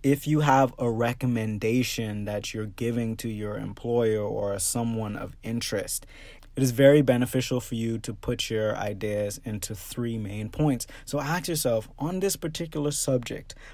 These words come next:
on this thing that I am passionate about and I want people to understand,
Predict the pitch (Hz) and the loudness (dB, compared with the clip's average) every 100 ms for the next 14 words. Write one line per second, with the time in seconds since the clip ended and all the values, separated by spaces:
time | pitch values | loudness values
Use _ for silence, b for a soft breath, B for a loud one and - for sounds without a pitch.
0 | B 131 147 165 165 - 160 135 127 110 | B 0 2 2 0 0 2 4 4 2
1 | 110 117 120 110 120 113 123 120 113 110 | 0 -2 -2 -4 -4 -4 -4 -4 -4 -2
2 | 101 104 - 107 104 107 107 107 - 113 | -2 -4 -4 -6 -6 -6 -6 -6 -8 -8
3 | 101 - - 104 - - - 98 92 90 | -8 -10 -10 -8 -6 -8 -4 -4 -4 -8